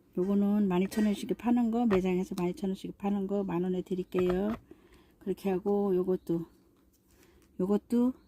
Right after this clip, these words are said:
보이시죠? 요것도 가격 보이시죠? 요것도 만 원에 드릴게요. 요것도 보이시죠? 잘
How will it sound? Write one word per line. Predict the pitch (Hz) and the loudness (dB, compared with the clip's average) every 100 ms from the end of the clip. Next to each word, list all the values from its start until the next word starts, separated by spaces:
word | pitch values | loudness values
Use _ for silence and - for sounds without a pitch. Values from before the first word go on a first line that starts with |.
| _ | _
보이시죠? | - 202 214 226 - 254 269 - _ _ _ _ _ _ _ _ 190 | -2 0 0 -4 0 0 0 -8 _ _ _ _ _ _ _ _ -2
요것도 | 202 208 - 208 185 _ _ _ _ | 0 0 0 0 -2 _ _ _ _
가격 | - 196 214 | -2 2 2
보이시죠? | 196 202 202 202 226 | 4 2 2 -2 0
요것도 | 202 214 220 214 | 2 2 -2 0
만 | 185 202 | 2 2
원에 | 208 196 | 0 0
드릴게요. | 196 196 190 190 196 226 262 - _ _ _ _ _ _ _ _ 190 | -2 -2 0 2 2 0 -2 -6 _ _ _ _ _ _ _ _ -6
요것도 | 196 - 180 190 220 254 - _ _ _ _ _ _ _ _ _ _ _ - - _ _ _ _ - | -6 -4 -2 0 0 -4 -10 _ _ _ _ _ _ _ _ _ _ _ -20 -20 _ _ _ _ -6
보이시죠? | 196 202 - 208 240 220 | -2 -2 -4 -2 -2 0
잘 | 196 | -2